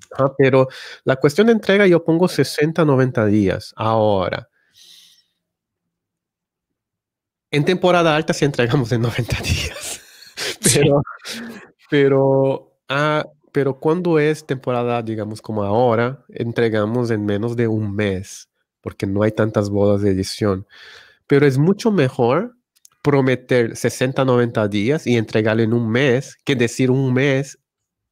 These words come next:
Speaker 1: y quedarte mal o poner quince días. Quizás, eh, poniendo quince días o treinta días en tu contrato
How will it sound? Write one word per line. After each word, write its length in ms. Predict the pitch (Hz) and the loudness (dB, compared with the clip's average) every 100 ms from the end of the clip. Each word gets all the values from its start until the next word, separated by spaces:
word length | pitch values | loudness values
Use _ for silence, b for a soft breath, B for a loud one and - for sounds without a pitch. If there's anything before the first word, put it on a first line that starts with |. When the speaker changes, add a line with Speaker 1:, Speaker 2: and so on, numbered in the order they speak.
| _ _ _ - | _ _ _ -10
Speaker 1:
y 100 | 139 | -6
quedarte 420 | 139 123 113 120 | 0 0 0 -2
mal 160 | 117 110 | 0 0
o 140 | 110 | -2
poner 280 | 120 117 117 | -2 -2 -2
quince 360 | - 127 - 113 | -2 -4 -2 -2
días. 340 | 113 104 - | -2 -4 -4
Quizás, 580 | - 139 - 240 370 - B B B B | -6 -4 -2 -2 -4 -10 B B B B
eh, 440 | 131 123 123 120 123 - | -4 -2 0 -2 -4 -2
poniendo 460 | 135 143 151 147 | 0 0 0 -4
quince 360 | 147 151 147 127 | -4 -4 -2 -2
días 340 | 120 127 123 | 0 0 0
o 80 | 113 | -2
treinta 360 | 113 123 120 110 | -2 -6 -2 -4
días 240 | 110 120 | -2 -2
en 120 | 117 | -2
tu 120 | 117 117 | -4 -4
contrato 800 | 110 104 110 113 - 180 202 | -4 -4 -2 -4 -4 -6 -6